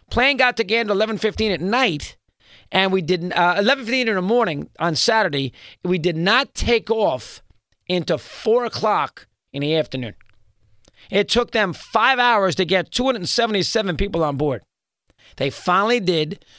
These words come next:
We finally took off, and we finally landed at Heathrow five hours later at eleven fifty-three at night. The five of us got our luggage,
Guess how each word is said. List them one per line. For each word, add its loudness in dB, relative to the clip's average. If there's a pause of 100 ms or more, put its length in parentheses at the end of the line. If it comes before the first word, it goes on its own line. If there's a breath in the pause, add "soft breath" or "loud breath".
(140 soft breath)
We 0
finally 0
took -2
off, -4 (440 loud breath)
and 0
we 2
finally 2
landed 0 (300 soft breath)
at 2
Heathrow 0
five 2
hours 2
later 0 (340 soft breath)
at 2
eleven 0
fifty-three -2
at -4
night. -4 (680)
The -2
five 2
of 0
us 0 (460)
got 0
our 4
luggage, 0